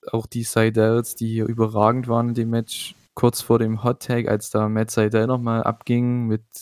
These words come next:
verschiedenen Kicks und s-, wie so, wie so einem Film eigentlich, so einer Kampfszene, ne? Ähm, das ging schon richtig ab und ja,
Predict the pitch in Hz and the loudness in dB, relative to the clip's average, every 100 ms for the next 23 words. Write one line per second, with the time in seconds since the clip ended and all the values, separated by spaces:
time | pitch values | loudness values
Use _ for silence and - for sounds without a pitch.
0 | - - - 123 120 107 - - 139 - | -16 -10 -4 0 2 0 0 -2 -2 -2
1 | - 107 110 - - - - 123 127 123 | -2 -2 -2 -6 -14 -12 -6 -2 2 2
2 | 117 117 120 113 110 - - - 131 147 | 2 0 0 0 -4 -8 -12 2 4 4
3 | - 107 113 117 107 107 120 127 - - | 2 0 0 -2 -4 -4 -4 -4 -6 -14
4 | _ - - 135 135 139 143 120 117 131 | _ -14 -2 0 2 0 -2 0 0 -2
5 | - - - - - _ 110 110 113 110 | -14 -20 -20 -20 -20 _ 0 2 2 -2
6 | - - - 120 117 120 - 117 120 120 | -8 -18 -4 -2 -2 -4 -4 0 2 2
7 | - - 113 110 110 107 - - - - | -4 -4 0 2 0 -2 -6 -12 -4 4
8 | 107 101 | 4 4